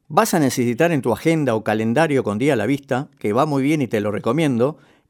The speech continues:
escribir tu lista de tareas. Hay tareas que son para el día, otras para la semana. El asunto es que las puedas ver para después decidir. Una vez que las escribiste, empezá a resolver lo más denso y pesado primero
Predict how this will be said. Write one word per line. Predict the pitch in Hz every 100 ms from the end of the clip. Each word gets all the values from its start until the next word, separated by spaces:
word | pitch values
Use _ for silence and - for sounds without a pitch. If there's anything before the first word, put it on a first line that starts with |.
| -
escribir | 226 226 - 156 175 175
tu | 151
lista | 151 - 131
de | 117
tareas. | 107 101 90 87 - _ -
Hay | 147
tareas | 165 147 170 165
que | 143
son | - 156 170
para | 160 123 113
el | 139
día, | 214 185 180 - -
otras | 151 160 156 139
para | - 117
la | 107
semana. | - 120 175 151 143 - _
El | 131 139
asunto | 156 233 202 151 165 208 -
es | 135
que | 135
las | 123 117
puedas | - 214 190 139
ver | 180 202 -
para | 127 113
después | 110 - 160 151
decidir. | 131 - 120 113 98 - - _ -
Una | 131 143
vez | 139 156 147
que | - 117
las | 113 120
escribiste, | - 131 175 165
empezá | 117 113 - 147
a |
resolver | 120 117 117 143
lo | 135
más | 131
denso | 139 190 190 -
y | 127
pesado | 117 - 190 156
primero | 123 160 220 220